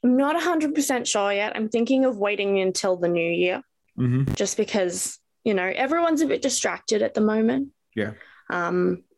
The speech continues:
Speaker 1: and, you know, I, I, I love the song, but I don't wanna add to the noise. You know, everyone's getting bombarded with so much at the moment. So I think it'll be better to wait until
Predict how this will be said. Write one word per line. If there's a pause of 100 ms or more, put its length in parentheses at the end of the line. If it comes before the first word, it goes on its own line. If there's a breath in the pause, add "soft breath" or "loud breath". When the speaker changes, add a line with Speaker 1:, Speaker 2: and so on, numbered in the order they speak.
Speaker 1:
and, (200)
you
know,
I, (100)
I,
I
love
the
song,
but
I
don't
wanna
add
to
the
noise.
You
know,
everyone's (120)
getting
bombarded
with
so
much
at
the
moment.
So (540 loud breath)
I
think
it'll
be
better
to
wait
until